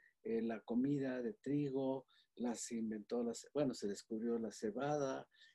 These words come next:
el código de Hammurabi, las primeras leyes, las escuelas, los maestros. O sea, todo lo que conocemos nació en la Mesopotamia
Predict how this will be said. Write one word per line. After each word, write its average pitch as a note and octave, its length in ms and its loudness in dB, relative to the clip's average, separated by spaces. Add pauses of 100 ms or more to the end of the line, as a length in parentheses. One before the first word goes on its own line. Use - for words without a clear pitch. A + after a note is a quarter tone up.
(140)
el A2 680 0
código C#3+ 380 6
de A#2+ 100 4
Hammurabi, C#3 540 2
las C#3+ 240 2
primeras C#3 680 2
leyes, D3 760 0 (420)
las A#2+ 260 -2
escuelas, D3+ 720 4
los A#2 240 0
maestros. A2 840 -4
O - 60 -20
sea, - 160 -2
todo E3+ 220 2
lo E3+ 100 2
que - 160 -8
conocemos B2+ 680 -4 (480)
nació C3+ 320 4
en D#3 80 10
la D#3+ 80 10
Mesopotamia D3+ 920 6